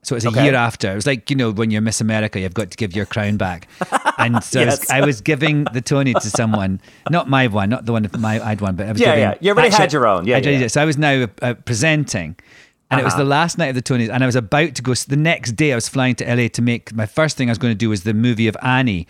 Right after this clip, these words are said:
Speaker 1: that Rob Marshall
Speaker 2: Oh, yes.
Speaker 1: was directing with
Speaker 2: Yes.
Speaker 1: Kristen Chenoweth and, and, um, Audra and, you know, Kathy Bates and everything.
Speaker 2: Kathy Bates.
Speaker 1: And I,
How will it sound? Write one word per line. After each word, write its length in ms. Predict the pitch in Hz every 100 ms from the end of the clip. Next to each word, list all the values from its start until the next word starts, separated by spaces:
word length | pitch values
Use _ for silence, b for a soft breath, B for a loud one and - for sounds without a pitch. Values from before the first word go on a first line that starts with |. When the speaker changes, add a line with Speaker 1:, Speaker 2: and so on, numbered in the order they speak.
| B B B
Speaker 1:
that 100 | 101
Rob 220 | 117 107
Marshall 300 | 113 120 254
Speaker 2:
Oh, 40 | 311
yes. 40 |
Speaker 1:
was 80 | 110
directing 460 | - 107 98 - 95
with 100 | 107
Speaker 2:
Yes. 180 | 107 -
Speaker 1:
Kristen 380 | 127 - 127
Chenoweth 380 | 113 120 117 117
and, 160 | 98 - b b b b b _
and, 260 | 110 107 95
um, 340 | 98 95 92 - -
Audra 680 | 123 120 98 120 117 113 110
and, 300 | 98 95 95
you 80 | 117
know, 80 | 107
Kathy 340 | - 135 123
Bates 240 | 110 117 -
and 60 |
everything. 340 | 117 110 120 120 _
Speaker 2:
Kathy 180 | 160 123
Bates. 260 | 127 - - -
Speaker 1:
And 320 | 127 127 123 131
I, 300 | 127 127